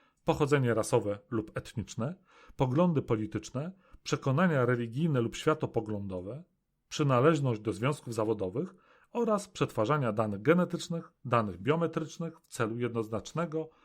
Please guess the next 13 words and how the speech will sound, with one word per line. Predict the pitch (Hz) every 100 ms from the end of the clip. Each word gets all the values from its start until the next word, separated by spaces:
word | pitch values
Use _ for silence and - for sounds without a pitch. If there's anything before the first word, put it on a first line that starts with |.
| _
zidentyfikowania | 123 143 180 190 - - - 123 143 143
osoby | 139 - 110 107
fizycznej | - 98 98 143 180 208 _ _ _ -
lub | 147 143
danych | 139 226 220 196
dotyczących | 160 147 135 110 101
zdrowia, | 90 104 120 139 190 - _ _ _ _
seksualności | - 175 - 135 117 110 139 - 135 135 - _ _ _ -
lub | 160 196 -
orientacji | - 127 113 107 107 127 - 117 120
seksualnej | - 151 - 113 101 98 95 104 _ _ _ -
tej | 113 104
osoby. | - 95 98